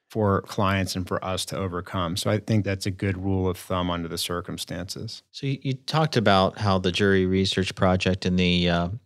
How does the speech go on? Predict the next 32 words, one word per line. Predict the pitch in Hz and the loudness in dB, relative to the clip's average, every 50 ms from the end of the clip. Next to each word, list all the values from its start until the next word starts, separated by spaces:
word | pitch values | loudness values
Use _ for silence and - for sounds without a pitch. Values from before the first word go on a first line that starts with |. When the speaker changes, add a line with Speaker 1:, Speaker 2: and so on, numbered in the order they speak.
| _ - | _ -4
Speaker 2:
the | 113 113 | -2 2
focus | - 120 117 110 123 110 - | 4 4 6 6 4 2 4
groups | - - 92 90 95 - - - _ _ _ _ _ _ _ _ _ _ | 4 4 4 4 4 0 -6 -6 _ _ _ _ _ _ _ _ _ _
helped | - - 117 113 - - - | 0 2 2 4 4 4 2
you | 113 104 | 2 2
to | 104 - - 107 101 98 98 92 | 2 -2 0 0 2 2 2 2
modify | 95 95 98 95 98 101 104 104 - - 95 87 82 82 82 82 90 95 110 - _ _ _ _ - 101 | 2 2 4 6 6 6 4 2 2 2 2 2 2 0 -4 -4 -6 -8 -12 -14 _ _ _ _ -18 -10
the, | 101 98 90 87 87 85 85 85 87 - - - - | -6 -2 -2 0 0 0 -2 -4 -6 -10 -16 -12 -8
the | 95 | -6
way | 90 98 95 92 | -2 2 2 2
we | 90 95 | 4 2
would | 92 90 92 90 | 4 2 2 0
present | - 95 90 92 87 87 | 0 -2 0 0 -2 -2
the | - | -4
trial. | - - - 92 87 85 82 82 - _ _ _ _ _ _ | -6 -2 0 2 2 2 0 -2 -6 _ _ _ _ _ _
Can | - - 131 | -4 2 4
you | 127 127 | 4 6
just | 120 131 120 - | 6 4 2 4
talk | 131 123 117 - | 2 2 4 4
a | 120 | 2
little | 110 107 110 101 | 4 4 2 2
bit | 107 95 | 2 2
about, | 92 92 92 90 82 - - _ - | 2 4 4 4 2 0 -6 _ -10
you | - 107 92 | -6 -6 -4
know, | 82 85 | -4 -4
some | 85 - - 98 | -4 0 2 2
of | 98 | 4
the | 92 92 | 6 6
ways | 95 95 92 90 90 90 90 90 - | 6 6 6 6 6 4 4 2 0
that | 87 87 87 80 | 0 0 0 2
you | 95 98 98 | 4 4 4
used | 98 92 90 101 104 110 110 104 98 95 - - - | 4 4 4 4 6 6 6 6 4 2 0 -4 -10